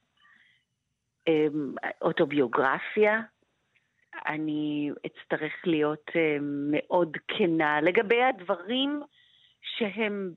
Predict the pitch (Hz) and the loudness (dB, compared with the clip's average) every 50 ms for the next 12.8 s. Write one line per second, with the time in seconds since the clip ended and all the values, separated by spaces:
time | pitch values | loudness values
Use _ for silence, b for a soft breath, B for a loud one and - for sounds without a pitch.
0 | _ - 165 147 196 - - 175 170 175 175 165 170 175 202 233 262 302 339 392 | _ -8 -2 -2 0 0 0 0 0 0 0 0 2 2 2 2 2 0 -2 -4
1 | - b b b b b b b b b b b b _ - - - - 226 226 | -6 b b b b b b b b b b b b _ -8 -4 -4 -2 -2 -4
2 | - - - - 208 185 170 165 165 170 175 196 247 254 254 262 262 262 262 262 | -6 -6 -10 -10 -10 -10 -10 -12 -12 -10 -2 0 2 2 4 4 2 2 2 0
3 | 262 262 254 - - _ b b b b b b b b - - 185 185 180 175 | -2 -2 -2 -6 -10 _ b b b b b b b b -6 -2 0 2 4 4
4 | 175 175 156 - - 165 180 170 - - - - - - _ - - 185 185 196 | 4 2 0 0 -2 -4 -4 -4 -6 -8 -10 -12 -12 -12 _ -10 -6 -2 0 2
5 | 202 185 - - - 190 196 190 190 190 180 180 165 180 185 - 240 190 165 165 | 2 0 0 -2 -2 0 2 2 2 2 0 0 0 -4 -4 -4 -4 -4 -4 -4
6 | 170 165 151 147 147 180 - - - - 196 180 180 190 208 240 277 277 277 262 | -8 -12 -14 -12 -12 -10 -8 -8 -10 -10 -12 -12 -12 -6 -2 0 2 2 2 2
7 | 240 226 214 196 185 170 - - _ _ - 165 175 165 156 151 147 147 - - | 0 0 -2 -2 -4 -6 -8 -10 _ _ -4 -2 0 0 0 0 -2 -4 -8 -8
8 | - 175 156 143 160 151 143 139 139 139 B B B B B B B B B 208 | -8 -8 -6 -6 -8 -8 -8 -8 -10 -12 B B B B B B B B B -2
9 | 202 196 208 208 208 202 - - 214 226 247 254 285 294 302 302 330 320 294 269 | 0 2 2 2 2 0 -2 -4 -4 -4 -2 0 0 0 2 2 0 0 0 -2
10 | 247 240 226 214 202 196 202 190 180 190 190 185 180 175 - - _ _ _ _ | -2 -4 -4 -4 -2 -2 -2 -2 -2 -4 -4 -2 -4 -6 -8 -10 _ _ _ _
11 | - 185 175 190 - - - - 196 196 190 185 185 175 180 196 202 196 196 196 | -10 -8 -8 -8 -8 -10 -10 -8 -6 -6 -6 -6 -6 0 2 2 4 4 2 0
12 | - - 180 170 190 - _ - - - - - - - - | -2 -4 -8 -6 -6 -8 _ -14 -20 -20 -20 -20 -6 -4 -2